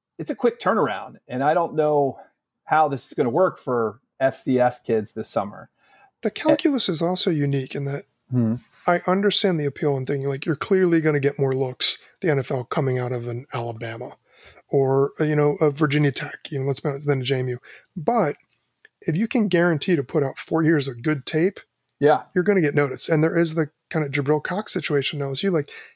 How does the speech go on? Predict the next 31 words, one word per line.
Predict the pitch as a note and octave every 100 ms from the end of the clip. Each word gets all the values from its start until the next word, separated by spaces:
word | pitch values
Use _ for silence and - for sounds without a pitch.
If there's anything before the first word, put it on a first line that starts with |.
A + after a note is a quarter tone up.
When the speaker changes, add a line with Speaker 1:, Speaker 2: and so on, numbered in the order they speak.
| _ _
Speaker 2:
you | F3+ G#3+
could | -
argue | A3 G#3+ D#3+
he | E3
would | G3
have | E3+
been | D3+
better | D3+ D3+
off |
s-, | C#3+ - - _ _ -
just | D3 - - E3
leaving | D3 E3 D#3
his | C3+
N | D3
D | C#3 C#3
S | C3 -
U | G3
tape | - C#3+ C3 _ _ _ -
out | D3+ D#3
Speaker 1:
Yeah. | C#3+
Speaker 2:
there | C3 -
and | C#3
not | C#3 C3
having | C#3+ D#3
the | C3
L | C3
S | -
U. | D3+
So | - D3 - - - - - _ _ -
I | F#3 G#3
understand | G3 F#3 E3 D3 - B3 G3 C#3+ C#3+